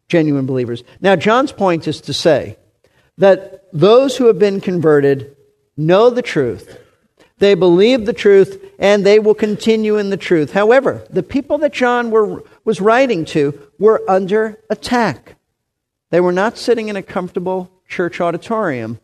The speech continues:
like this with no problems. But they were under attack. They were still targets of the Gnostic teachers. Now, these teachers had,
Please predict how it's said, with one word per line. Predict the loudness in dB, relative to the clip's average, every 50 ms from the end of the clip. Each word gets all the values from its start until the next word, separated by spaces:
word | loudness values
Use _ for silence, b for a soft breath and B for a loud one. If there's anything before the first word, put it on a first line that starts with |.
| _ -6
like | -6 -6 -4 -6
this | -6 -6 -6 -6
with | -8 -8 -6
no | -4 -4 -4 -6
problems. | -6 -6 -4 -2 -2 -2 -2 -2 -4 -4 -4 -6 -8 -12 b b b -6
But | -6 -6 B B B B
they | 0 0
were | 2 2
under | 0 0 0 0 0 0
attack. | 0 0 0 0 0 -2 B B B B
They | 0 2 2 2
were | 2 -2 -4
still | -6 -4 0 0 2 2 0
targets | -2 -2 0 0 0 0 -2 -2 -4 -4 -6 -10 -10
of | -4 -2 -2 -2 -2
the | -4 -4
Gnostic | -2 -2 0 0 -2 -4 -6 -8 -8 -8 -8 -8
teachers. | -6 -6 -6 -6 -6 -10 -12 -12 -14 -16 -20 b b b b b b
Now, | 0 2 2
these | 2 0 -4
teachers | -4 -4 -4 -2 2 2 2 2 4
had, | 2 2 2 2 0 -2 B